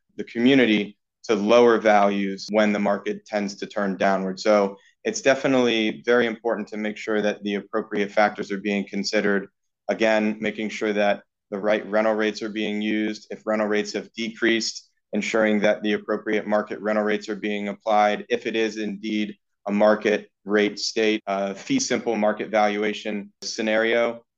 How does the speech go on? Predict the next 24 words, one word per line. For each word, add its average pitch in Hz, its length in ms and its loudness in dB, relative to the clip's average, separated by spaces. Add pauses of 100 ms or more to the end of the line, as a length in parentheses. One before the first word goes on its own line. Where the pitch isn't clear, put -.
making 110 260 -4
sure 110 220 -4
that 107 180 -4
the, 104 460 -4
the 104 100 -6
appropriate 104 560 -4
vacancy 110 440 -4
and 101 160 -8
collection 110 440 -2
losses 110 380 -2
are 110 80 -4
being 110 340 -4
considered, 110 640 -2 (220)
and 107 220 -2
that, 104 360 0 (140)
uh, 104 240 2
any 107 180 -4
nuances 107 580 -4
with 107 200 -8
the 104 80 -10
property 107 500 2
in 101 100 -2
terms 104 320 -6
of, 101 220 0